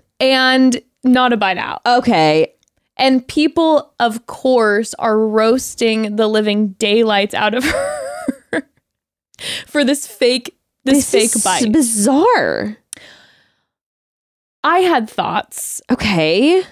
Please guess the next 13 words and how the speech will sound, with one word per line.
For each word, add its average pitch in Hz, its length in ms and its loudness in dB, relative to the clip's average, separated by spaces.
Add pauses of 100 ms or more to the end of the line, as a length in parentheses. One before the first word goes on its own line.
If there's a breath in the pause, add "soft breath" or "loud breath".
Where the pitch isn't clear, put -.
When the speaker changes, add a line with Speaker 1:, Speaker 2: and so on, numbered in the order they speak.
(400)
Speaker 2:
Wait, 233 440 0
this 226 240 -2
is 339 240 2
wild. 190 1200 0
Speaker 1:
Did 233 540 -2
you 262 100 2
see 254 160 -4
the 247 100 0
bite? 247 440 0
Speaker 2:
Yeah. 214 920 2 (420)
It's - 480 -2 (140)
so 381 680 0
strange. 285 1500 -2